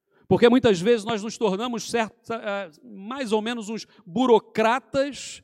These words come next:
cristãos. Nós cumprimos papéis, nós cumprimos funções, nós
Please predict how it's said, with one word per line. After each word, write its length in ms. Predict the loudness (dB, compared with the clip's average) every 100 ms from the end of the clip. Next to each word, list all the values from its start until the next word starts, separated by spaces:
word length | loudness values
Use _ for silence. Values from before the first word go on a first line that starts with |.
| _
cristãos. 880 | -8 -6 -8 -8 -10 -16 -20 -20 _ _ _ _ _ _ -6
Nós 220 | -2 -2
cumprimos 640 | 0 0 2 2 2 0 -4
papéis, 580 | -6 -4 -4 -4 -12 -20 -10
nós 240 | -4 -4
cumprimos 560 | -2 -6 -2 0 0 -2
funções, 680 | -4 -8 -6 -4 -4 -6 -10 _ -6
nós 340 | -2 -2 -4